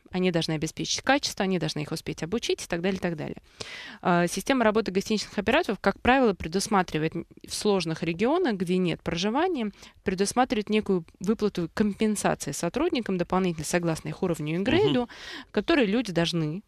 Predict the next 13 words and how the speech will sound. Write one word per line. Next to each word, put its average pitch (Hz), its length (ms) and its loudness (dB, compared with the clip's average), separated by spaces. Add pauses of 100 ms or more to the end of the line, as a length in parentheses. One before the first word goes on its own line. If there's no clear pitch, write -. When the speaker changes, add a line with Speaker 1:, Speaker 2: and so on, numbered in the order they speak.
Speaker 1:
по 180 120 0
их, 170 220 -4 (400)
как 160 140 -4
бы, 147 540 -2
пониманию 180 560 2
и 156 40 -6
стратегии, 254 600 -2 (280)
э, 175 140 0
тратить 220 420 0
на 208 240 2
свою 185 300 -2
квартиру. - 560 -6
Speaker 2:
Да. 101 180 -10